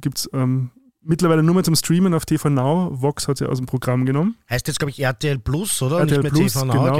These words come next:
Speaker 2: genau.
Speaker 1: Aber unter, also die U R L ist noch immer T V Now, ich weiß nicht, wo.
Speaker 2: Okay.
Speaker 1: Wie auch immer, wir wollen ja also nicht in erster Linie Werbung machen, aber, ähm, also das war schon, ich finde, also schon ein richtiger Gamechanger. Und also wir haben ja, wir haben ja auch die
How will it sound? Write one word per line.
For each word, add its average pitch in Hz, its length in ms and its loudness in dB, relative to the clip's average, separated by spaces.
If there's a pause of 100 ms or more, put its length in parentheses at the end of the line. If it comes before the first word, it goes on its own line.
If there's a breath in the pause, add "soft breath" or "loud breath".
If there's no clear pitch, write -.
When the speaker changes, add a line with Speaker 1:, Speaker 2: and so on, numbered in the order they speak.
(160)
Speaker 2:
genau. 160 80 -10 (120)
Speaker 1:
Aber 143 220 2
unter, 147 320 0
also 127 200 0
die 123 200 -2
U 131 160 0
R 123 80 0
L 120 140 -2
ist 123 100 -2
noch 117 100 -2
immer 110 180 0
T 110 120 -8
V 117 120 -4
Now, 113 200 -2
ich 117 60 -6
weiß 117 140 -6
nicht, 107 160 -4
wo. 113 60 -14
Speaker 2:
Okay. 131 320 -6 (420 loud breath)
Speaker 1:
Wie 160 140 2
auch - 60 -2
immer, 185 440 4
wir 139 120 2
wollen 143 180 4
ja 147 300 0
also 139 180 -8
nicht 131 160 -10
in 131 240 -8
erster 131 220 -10
Linie 127 180 -4
Werbung 127 240 -6
machen, 139 220 -4 (400 loud breath)
aber, 175 680 2
ähm, 156 400 2
also 135 160 0
das 139 140 -2
war 151 120 4
schon, 170 220 0
ich 180 120 -4
finde, 190 360 2
also 143 160 -2
schon 156 200 0
ein 165 60 2
richtiger 170 340 0
Gamechanger. 139 640 0 (480 loud breath)
Und 151 400 2
also 143 180 4
wir 156 140 4
haben 160 120 2
ja, 160 300 2
wir 151 120 2
haben 151 100 2
ja 156 60 0
auch 147 120 -2
die 143 180 0